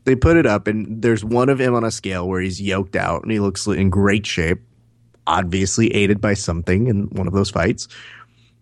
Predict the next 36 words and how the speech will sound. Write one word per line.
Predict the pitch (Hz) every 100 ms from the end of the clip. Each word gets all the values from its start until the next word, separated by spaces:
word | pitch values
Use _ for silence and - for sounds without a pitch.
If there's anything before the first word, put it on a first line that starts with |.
| - -
And | 135
then | 143 135
it's | 123
him | 156 147
a | 131
little | 131 127
bit | 123 117
more | 113 104
flabby | - 113 107 101
now, | 92 85
and | 90
they | 98
said, | 92 107 101 98
"Well, | 113
you | 135
know, | 160 151
guys, | 127 113 104 101 98
it's | -
not | 135 123 -
fair." | 127 113 101 98 - _ _ -
To |
put | 101 127
a | 117
picture | 131 123 120 110 107 104
right | 107 107 110
after | 113 110
the | 110 110
weigh-ins | 110 117 110 101 98 101 98 - _ _ _ _ _ _ _ -
to, | 110
like, | 104 104 -
the | 107
next | 110 107 - -
day | 110 107 101 101 104 110 - _ -
or, | 107 104
like, | 101 98
the, | 113 107